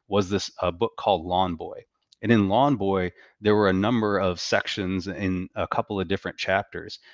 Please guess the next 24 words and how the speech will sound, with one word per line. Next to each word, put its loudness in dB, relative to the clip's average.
where, 4
a-, 0
and 4
again, 4
it's -2
a -2
graphic 2
novel. 2
This -4
one -2
didn't -4
have 2
illustrations, -4
but -2
it -2
was 2
graphically 2
describing, 0
um, 2
this, 2
this -4
now 4
grown 4
man 0